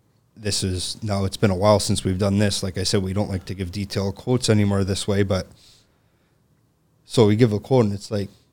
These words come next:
and then they call us back, "Well, why is your price like this for supply only, but so-and-so priced me?" And then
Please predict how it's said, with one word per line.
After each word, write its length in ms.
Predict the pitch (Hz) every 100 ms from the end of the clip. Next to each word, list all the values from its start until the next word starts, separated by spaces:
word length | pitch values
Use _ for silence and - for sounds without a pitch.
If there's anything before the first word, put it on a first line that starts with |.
| _
and 180 | - 117
then 140 | 113 110
they 100 | 107
call 240 | 107 101
us 120 | 95
back, 320 | - 131 98 - - _
"Well, 340 | - 107 104 101 - _ _ _
why 240 | - 120 127
is 220 | 151 110
your 120 | 123
price 580 | 131 120 113 104 - - - _ _
like 280 | 107 98 90
this 480 | 117 120 - - - _
for 160 | - 113
supply 440 | - 98 - 113
only, 360 | 107 113 110 101
but 260 | 95 101 -
so-and-so 580 | - 117 107 95 113
priced 380 | 98 117 107 -
me?" 80 | 104
And 300 | 101 101 98
then 260 | 101 98